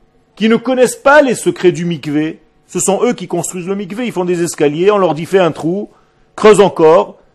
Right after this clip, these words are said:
mets du béton. » Ils savent pas ce qu'ils font. Ça ne change rien. Bechol zot en ze pogem beshlemut. Ça n'enlève rien à la qualité qui va s'installer lorsque tu vas remplir ce mikvé d'eau.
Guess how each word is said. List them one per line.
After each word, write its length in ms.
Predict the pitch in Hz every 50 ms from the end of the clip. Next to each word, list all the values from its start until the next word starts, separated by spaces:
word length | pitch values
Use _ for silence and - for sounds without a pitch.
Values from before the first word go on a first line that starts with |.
| _
mets 140 | 147 175 214
du 120 | 165 190 220
béton. » 460 | 170 202 180 - - 156 156 170 - - _ _ _ _
Ils 40 | -
savent 160 | 233 226 233
pas 120 | - 403
ce 80 | 370 -
qu'ils 120 | - 190
font. 180 | - - 123 - - _ _ _ _ _ _ _ _ _ _ _ _ _ _ _ _ _ _ _ _ _ _ _ _ _ _ _ _
Ça 140 | - 156 147
ne 40 |
change 220 | - 196 190 175 165
rien. 240 | 220 240 220 131 101 _ _ _ _ _ _ _ _ _ _ _ _ _ _ _ _ _ _ _ _ _ _ _ _ _ _ _ _ _ _ _ _ _ _ _ _ _ _ _ _ _ _ _ _ _ _ _ _ _ _ _ _
Bechol 440 | - 127 139 143 - - 240 277 269
zot 280 | 185 190 226 214 220 -
en 220 | 196 208 220 214
ze 100 | 156 180
pogem 420 | 202 - - 185 175 147 185 180 175
beshlemut. 500 | 180 170 - - 185 196 214 214 175 - _ _ _ _ _ _ _ _ _ _ _ _ _ _ _ _ _ _ _ _ _ _ _ _ _ _ _ _ _
Ça 240 | - - - 180 185
n'enlève 360 | 196 202 208 214 208 175 175
rien 340 | 165 165 202 214 262 277 277
à 40 |
la 80 | 247 220
qualité 720 | 202 - 233 226 214 196 180 - - 254 262 262 254 -
qui 180 | - - 202 196
va 160 | 175 220 208
s'installer 640 | 214 233 240 208 - - - 220 208 214 240 262
lorsque 400 | 247 233 220 233 - - 214 208
tu 120 | - 196 208
vas 120 | 202 208
remplir 360 | 196 220 208 214 214 240 220
ce 120 | - - 202
mikvé 460 | 190 196 185 - 165 165 214 220 208
d'eau. 380 | 156 151 233 233 196 - -